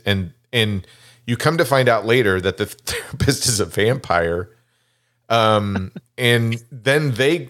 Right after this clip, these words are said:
Speaker 1: I, I think it's the Brian Thompson character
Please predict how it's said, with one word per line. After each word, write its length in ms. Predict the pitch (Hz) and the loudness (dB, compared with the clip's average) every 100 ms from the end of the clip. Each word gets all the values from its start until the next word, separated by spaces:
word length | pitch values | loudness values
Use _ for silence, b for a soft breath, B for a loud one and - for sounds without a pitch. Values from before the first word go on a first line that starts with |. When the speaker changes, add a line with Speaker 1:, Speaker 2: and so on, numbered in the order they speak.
| - | -6
Speaker 1:
I, 140 | 117 - | -4 -2
I 100 | 117 | -2
think 280 | 110 143 147 | 0 -2 0
it's 260 | 120 - - | -2 -2 -2
the 160 | 117 | -2
Brian 380 | 90 113 113 107 | 0 0 2 0
Thompson 520 | 110 120 127 107 92 | 0 0 0 -2 -4
character 720 | - 98 92 - 90 87 85 | -2 0 0 0 0 0 -4